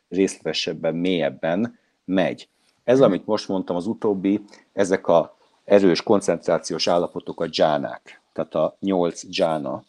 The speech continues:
Speaker 1: állapot a buddhizmusban. És, ö, a, például a Paul Sayadaw szerint, mivel ez van az ősiratokban és kommentárokban, valószínűsíthető, hogy a Buddha ezt így javasolta, hogy először a dzsánákon menjünk végig.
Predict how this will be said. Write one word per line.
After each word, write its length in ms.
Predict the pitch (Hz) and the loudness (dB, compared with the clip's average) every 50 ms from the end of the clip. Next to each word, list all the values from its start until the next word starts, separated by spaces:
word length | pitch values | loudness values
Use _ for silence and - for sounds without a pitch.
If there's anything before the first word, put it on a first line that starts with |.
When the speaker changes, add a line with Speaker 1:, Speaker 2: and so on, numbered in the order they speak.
| _ _ _ _ | _ _ _ _
Speaker 1:
állapot 480 | - 78 76 76 73 - - 76 - | -6 -4 -4 -4 -4 -6 -8 -12 -10
a 60 | - 71 | -10 -8
buddhizmusban. 960 | 67 76 80 - - 76 69 - 76 71 71 69 - _ 78 80 120 180 185 - _ _ _ _ _ _ _ _ - _ _ _ _ _ _ _ _ _ | -6 -8 -8 -8 -10 -12 -12 -8 -8 -8 -8 -8 -2 _ 2 2 2 0 -2 -8 _ _ _ _ _ _ _ _ -20 _ _ _ _ _ _ _ _ _
És, 380 | - 101 95 90 - - - | 6 6 6 6 4 0 0
ö, 300 | 110 95 87 87 87 87 90 87 - _ _ _ | -2 0 0 0 0 -2 -4 -6 -10 _ _ _
a, 160 | - - 92 | -16 -16 -16
például 320 | - - 104 92 92 90 | -4 -4 -2 2 2 2
a 60 | 87 82 | 2 2
Paul 360 | - 110 98 101 98 98 95 | 2 0 2 2 0 0 -2
Sayadaw 480 | 92 - - 95 90 90 90 85 85 80 | -4 0 0 2 2 2 0 0 -4 -6
szerint, 680 | - - - 92 85 98 104 120 147 143 - - - - - | -6 -2 -2 0 0 2 0 0 -2 -6 -10 -18 -20 -16 -10
mivel 280 | 107 95 85 87 90 | -8 -6 -4 -2 -2
ez 180 | 95 98 92 - | -2 -2 -4 -6
van 120 | 92 85 | -10 -8
az 140 | 85 82 82 | -8 -6 -4
ősiratokban 680 | 95 92 85 - - 92 87 82 - - 85 80 85 | -4 -4 -4 -4 -6 -4 -4 -4 -4 -6 -10 -8 -6
és 100 | 80 - | -8 -8
kommentárokban, 920 | - - 95 87 87 - - 95 90 90 90 90 90 - 95 95 107 107 - _ _ _ _ _ _ _ _ _ _ _ _ _ _ _ | -8 -8 -6 -6 -8 -4 -2 0 0 0 -2 -6 -4 -2 0 0 0 -2 -6 _ _ _ _ _ _ _ _ _ _ _ _ _ _ _
valószínűsíthető, 1000 | - 107 117 120 110 98 - - 98 90 - - - 90 - 95 90 - - 95 | 4 4 6 6 4 0 -2 -6 -8 -8 -8 -10 -12 -10 -8 -8 -8 -6 -6 -4
hogy 180 | 90 90 85 | -4 -4 -4
a 80 | 90 85 | -4 -6
Buddha 380 | 78 87 92 92 - - 87 87 | -6 -6 -8 -8 -8 -6 -2 -2
ezt 280 | 87 82 - - - | -2 -4 -4 -12 -12
így 260 | 87 82 80 78 - | -10 -10 -10 -10 -8
javasolta, 800 | 90 90 80 78 76 - - - 69 65 67 - - - - - - | -6 -4 -4 -4 -4 -6 -6 -8 -8 -10 -10 -10 -12 -12 -12 -12 -14
hogy 120 | - 80 82 | -12 -6 -4
először 480 | 85 85 85 80 - - - 85 80 | -2 -2 -2 -4 -4 -6 -6 -6 -6
a 80 | 80 76 | -6 -4
dzsánákon 600 | 76 - 90 85 82 85 80 76 - - 78 76 | -2 -2 -2 -2 -2 -4 -6 -6 -6 -8 -8 -8
menjünk 420 | 80 82 80 80 78 71 69 - - | -6 -6 -6 -6 -8 -8 -10 -12 -4
végig. 640 | 85 95 120 107 110 120 123 131 127 170 147 - | 0 0 0 2 2 2 2 2 2 -2 -4 -4